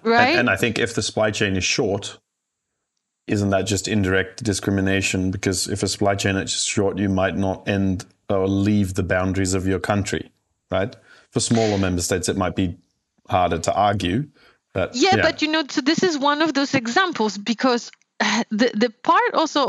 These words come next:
Speaker 1: of, you know, this small ca-, small scale, large scale, the part of it that I'm sort of feeling very, um,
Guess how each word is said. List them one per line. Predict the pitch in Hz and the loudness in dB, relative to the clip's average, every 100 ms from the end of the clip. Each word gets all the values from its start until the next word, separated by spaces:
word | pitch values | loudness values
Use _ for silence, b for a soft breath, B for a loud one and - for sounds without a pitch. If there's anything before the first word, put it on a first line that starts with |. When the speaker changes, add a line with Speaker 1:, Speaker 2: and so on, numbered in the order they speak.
| 240 | 0
Speaker 1:
of, | 208 226 | -2 -2
you | 240 | 0
know, | 233 220 | 0 2
this | 220 202 | 0 -2
small | - - 233 240 247 | -2 -4 0 2 0
ca-, | - 247 - | 0 -2 -2
small | - 233 233 240 | -2 0 2 0
scale, | - 226 208 202 | -2 0 2 4
large | 208 226 240 | 4 4 0
scale, | - - 202 | -2 0 0
the | 202 | 0
part | 214 294 403 | 0 0 2
of | 359 | 2
it | 277 220 | 0 0
that | 233 - | 0 2
I'm | 233 262 | 2 2
sort | 277 - 226 | 0 -2 -2
of | |
feeling | 220 233 220 214 202 | -2 -2 0 0 0
very, | 214 220 220 208 B B B B B B _ _ _ - | 0 2 2 0 B B B B B B _ _ _ -6
um, | 76 156 175 - - | -2 0 -2 -6 -12